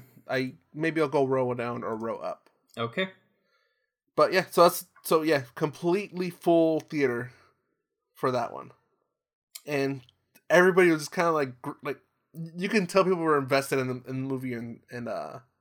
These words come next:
Speaker 2: Lara Croft.
Speaker 1: Yeah. Okay, so you, you saw quite a bit of, uh, trailers for Rampage with, uh, um, Dwayne "The Rock" Johnson.
Speaker 2: Uh-huh.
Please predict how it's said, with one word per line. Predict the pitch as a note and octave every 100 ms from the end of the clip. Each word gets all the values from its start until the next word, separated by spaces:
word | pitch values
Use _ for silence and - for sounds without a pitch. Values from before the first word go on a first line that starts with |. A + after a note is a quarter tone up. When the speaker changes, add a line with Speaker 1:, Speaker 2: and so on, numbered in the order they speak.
| _
Speaker 2:
Lara | C#3 B2+ A2
Croft. | - G#2+ - _ _ _
Speaker 1:
Yeah. | A#2+ G2+ - _ _ _ _ _ _ _ F#3
Okay, | E3 C#3
so | A#2 F#3 E3+ D#3+ C#3 A#2 _ - _ _ _
you, | F3 G#3+
you | - G3
saw | B3 A3
quite | G#3 G#3 G3
a |
bit | C#3 C#3
of, | D3 C3+ A#2+ - -
uh, | A#2+ A2+ G#2+ F2 -
trailers | - C3 C3 C3 C3 C3 B2 B2 -
for | A#2+ A2+ A2 G#2+ -
Rampage | A2+ A#2+ A#2+ F#2+ F#2 A#2 - - -
with, | G#2+ -
uh, | G2 F#2+ F#2 F2+ - -
um, | G#2+ G#2 - _ _ _ _ _ _ _ _
Dwayne | A#2+ A#2 A2+
"The | A2
Rock" | G#2 -
Johnson. | B2 A#2 C#3 F#3 F#3+ _ _ _ _ _ C3+
Speaker 2:
Uh-huh. | C3 B2